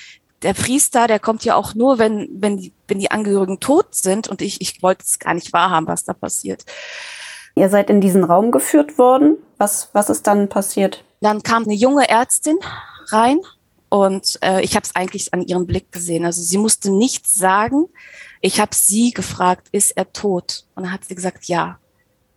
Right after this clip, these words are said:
Speaker 1: Und ich hab sie bestimmt, also es war so ein Dialog, ich sag, „Nein“, und sie sagt, „Doch“, und ich sag, „Nein“, und sie sagt, „Doch“. Also, äh,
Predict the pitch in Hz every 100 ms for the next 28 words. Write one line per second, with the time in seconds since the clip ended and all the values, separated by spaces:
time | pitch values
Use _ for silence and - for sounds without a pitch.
0 | - 180 185 196 - 214 185 185 - 220
1 | 226 - - 190 185 - 190 185 196 180
2 | 190 185 196 170 - 175 - 190 208 208
3 | 208 202 196 190 196 180 180 - - 196
4 | 185 - - 185 185 208 190 202 208 226
5 | 233 233 220 208 185 202 185 185 - 214
6 | 190 - 185 185 180 - - - - -
7 | - - - _ _ _ _ _ _ _
8 | 208